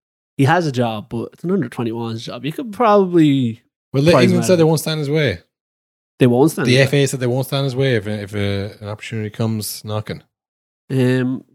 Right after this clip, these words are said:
Speaker 1: yeah, so, like, I think it makes, that makes the most sense, but uh, so the rest of the odds, and again, I don't know how much this really means, the odds.
Speaker 2: Yeah.
Speaker 1: Like, uh, it's from Paddy Power. So Lee Carsley's favourite.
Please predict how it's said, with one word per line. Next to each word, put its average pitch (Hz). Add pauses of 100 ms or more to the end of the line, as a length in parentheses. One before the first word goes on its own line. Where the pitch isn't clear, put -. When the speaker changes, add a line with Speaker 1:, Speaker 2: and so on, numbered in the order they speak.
Speaker 1:
yeah, 202
so, 156
like, - (280)
I 170
think 226
it 175
makes, 147
that 131
makes 123
the 117
most 110
sense, 107
but 107 (1120)
uh, 147
so 147
the 139
rest 139
of 143
the 139
odds, 117
and 180
again, 143 (180)
I 160
don't 180
know 127
how 117
much 113
this 110
really 123
means, 113
the 113
odds. 117 (160)
Speaker 2:
Yeah. 107
Speaker 1:
Like, 120
uh, 120 (180)
it's 110
from 147
Paddy 117
Power. 110 (640)
So 120
Lee 170
Carsley's 151
favourite. 120